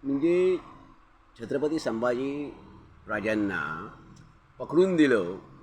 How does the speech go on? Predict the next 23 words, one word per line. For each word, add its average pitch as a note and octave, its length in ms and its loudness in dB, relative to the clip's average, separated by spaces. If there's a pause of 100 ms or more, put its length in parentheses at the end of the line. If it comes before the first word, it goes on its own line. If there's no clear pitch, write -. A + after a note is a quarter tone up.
(160)
म्हणून C3 320 0
शिर्क्यांना C3+ 500 0
जबाबदार A#2+ 340 2
धरलं A2 300 0
गेलं F2+ 260 -4
आणि A2+ 100 -4
चित्रपटामध्ये A#2+ 680 0
त्या, G2 380 2 (1040)
अ, F#2+ 100 -12
शिर्केंना B2 720 4 (100)
खलनायक D3 360 6
करण्यात G2 280 0
आलेलं C#2+ 220 -12
आहे, - 300 -18
बनवण्यात A2+ 320 2
आलेलं D#2 240 -8
आहे. C2+ 280 -16 (640)
असं G#3+ 560 4 (360)
एकूणच F3+ 560 2 (500)
आत्ता C3+ 680 6
शिर्के D#3 480 2
घराण्यातल्या B2+ 500 2
वंशजांचा A#2 640 0